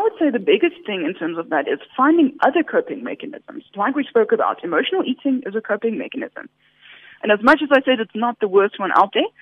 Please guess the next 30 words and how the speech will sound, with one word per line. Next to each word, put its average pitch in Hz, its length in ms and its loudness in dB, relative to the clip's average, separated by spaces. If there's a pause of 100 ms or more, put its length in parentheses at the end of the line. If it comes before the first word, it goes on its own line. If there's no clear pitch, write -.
(260)
I 208 80 -2
think 294 220 4
as 233 100 -2 (100)
soon 311 140 4
as 311 100 2
it 226 80 -8
becomes 208 320 -4
your - 100 -2 (120)
only 247 280 4
coping 180 400 -2
mechanism, 127 580 -8 (240)
that's 180 420 0
an 156 100 -6
issue. - 400 -4 (500)
And 214 100 2
that's 294 180 6
an 294 100 2
issue 277 320 0
even 294 240 2
if 185 140 2
it's - 140 -8
something 208 260 -4
really 196 280 0
healthy, 226 360 -2
like 151 240 2
exercising. - 840 -6
If 196 140 -12
exercising 254 640 -2
is 151 80 -4
your 160 140 -4